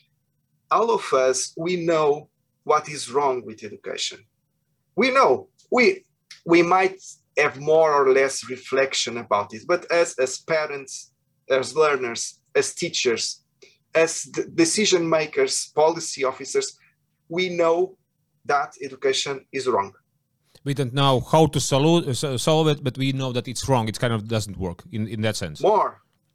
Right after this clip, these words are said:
Speaker 1: more. We might even know how to solve it,
Speaker 2: Okay.
Speaker 1: but we are, we are not managing to do it. And the question for me is why? Why aren't we, uh, able to solve that?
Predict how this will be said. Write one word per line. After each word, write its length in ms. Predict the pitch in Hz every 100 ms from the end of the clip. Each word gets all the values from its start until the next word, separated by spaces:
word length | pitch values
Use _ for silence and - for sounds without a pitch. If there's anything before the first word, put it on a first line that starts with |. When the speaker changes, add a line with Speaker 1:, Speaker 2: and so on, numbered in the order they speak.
| -
Speaker 1:
more. 400 | 165 196 131 - -
We 160 | 156
might 460 | 175 185 233 277 - -
even 360 | 208 180 190 175
know 220 | 190 -
how 220 | 180 180 -
to 260 | 180 180 -
solve 360 | - 170 143
it, 180 | 117 107 - _ -
Speaker 2:
Okay. 220 | 113 110
Speaker 1:
but 280 | 135 143 -
we 200 | 135 139
are, 220 | 156 156 - -
we 140 | 143
are 100 | 147
not 220 | 147 143
managing 420 | 139 139 131 127 -
to 100 | 120
do 180 | -
it. 180 | 107 - - _ _ _ _ _
And 220 | 147 147
the 80 | 165
question 500 | 165 196 247 - 233
for 220 | - 202
me 260 | 185 196 185
is 160 | 175
why? 380 | 160 170 143 110 _ _ _ _
Why 420 | 139 143 175 202 190 _
aren't 380 | 147 151 151 156
we, 400 | 147 156 160 - - - _
uh, 120 | 139 139
able 300 | 151 151 151
to 120 | -
solve 360 | 135 - 117 -
that? 220 | 101 -